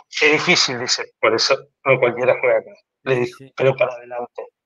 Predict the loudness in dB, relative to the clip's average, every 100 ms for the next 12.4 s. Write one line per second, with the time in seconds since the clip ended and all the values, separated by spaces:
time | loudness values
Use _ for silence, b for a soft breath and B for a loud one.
0 | _ -4 -2 0 -2 -2 -2 2 2 2
1 | -2 -4 -4 -4 -10 -8 -6 -6 -10 -12
2 | -16 -20 _ _ -8 -6 -4 -4 -4 -4
3 | -4 -6 -14 B B B B -4 4 6
4 | 4 -2 _ _ _ _ _ -6 -2 0
5 | 0 0 0 2 4 2 0 0 2 4
6 | 4 4 2 -2 -2 -2 -2 -2 2 2
7 | 2 0 -2 -2 -2 -2 -6 -2 4 4
8 | 6 4 6 6 6 4 2 0 0 -2
9 | 0 0 0 0 -2 -2 -4 -4 -10 -8
10 | -4 -4 -2 -4 -6 -8 -8 -12 -10 -10
11 | -8 -10 -12 -14 -14 0 6 6 8 6
12 | 8 6 4 -2